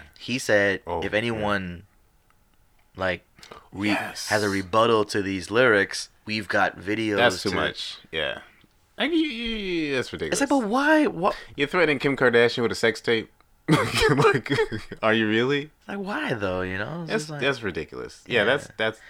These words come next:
Speaker 1: And Game,
Speaker 2: extra.
Speaker 1: Game is too good for this kind of stuff. But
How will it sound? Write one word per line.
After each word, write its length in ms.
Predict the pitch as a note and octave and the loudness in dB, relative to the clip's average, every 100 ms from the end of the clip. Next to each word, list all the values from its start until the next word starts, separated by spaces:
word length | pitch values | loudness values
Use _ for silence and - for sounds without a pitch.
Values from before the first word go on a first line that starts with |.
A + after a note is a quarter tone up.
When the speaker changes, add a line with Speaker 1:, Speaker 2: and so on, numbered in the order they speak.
| - - _ - | -20 -20 _ -8
Speaker 1:
And 180 | D3 | -6
Game, 240 | D#3 B3 G#3 | -4 -4 -4
Speaker 2:
extra. 440 | E3 - - B2 | -4 -6 -12 -12
Speaker 1:
Game 260 | C3+ F#3+ G#3+ | -6 -4 -4
is 100 | E3+ | -4
too 180 | - G#2+ | -4 -2
good 260 | F#2+ F2+ | -2 -6
for 140 | - F#2+ | -6 -12
this 140 | - | -12
kind 160 | - - | -16 -20
of 60 | |
stuff. 200 | - F#2 F#2+ | -16 -16 0
But 240 | B2 - | 0 0